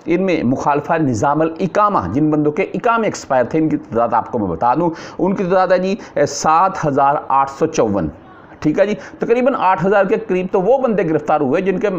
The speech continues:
ए, ए, ये इकामे वगैरह एक्सपायर थे। उसके बाद है जी मुखालफा निज़ाम अमन अल हदूद, ये है जी, ए, तकरीबन चार हज़ार, तीन हज़ार आठ सौ उनतालीस।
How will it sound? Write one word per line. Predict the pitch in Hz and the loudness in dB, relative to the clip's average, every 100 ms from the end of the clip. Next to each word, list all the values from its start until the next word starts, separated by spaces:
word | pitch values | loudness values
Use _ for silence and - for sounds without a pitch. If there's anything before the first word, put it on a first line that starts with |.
| - | 0
ए, | 175 170 165 - - | 2 2 -2 -8 -4
ए, | 135 | 0
ये | 143 147 | 2 2
इकामे | 147 160 233 269 | 2 0 0 2
वगैरह | 254 233 | 2 2
एक्सपायर | 220 - 175 151 151 | 0 0 0 0 -2
थे। | - - - - | -6 -10 -12 -6
उसके | 175 208 | -2 0
बाद | 214 208 | 2 2
है | |
जी | 214 | 2
मुखालफा | 202 175 - 185 | 2 2 2 2
निज़ाम | 160 127 160 175 - 202 | 2 2 0 0 -2 -2
अमन | 240 220 | 0 2
अल | 170 | 2
हदूद, | 117 120 95 156 185 170 | 2 -2 2 2 2 2
ये | 165 160 180 | 2 2 2
है | 156 | 2
जी, | 151 160 | 2 2
ए, | 160 - - 139 | -2 -6 -2 -2
तकरीबन | 143 151 156 160 156 - - | 0 0 2 2 0 -4 -2
चार | 170 165 | 2 2
हज़ार, | 151 160 160 | 2 0 0
तीन | 165 160 | 0 2
हज़ार | 156 156 | 2 2
आठ | 151 | 0
सौ | - 151 | 0 -2
उनतालीस। | 147 139 143 143 | 0 2 0 -2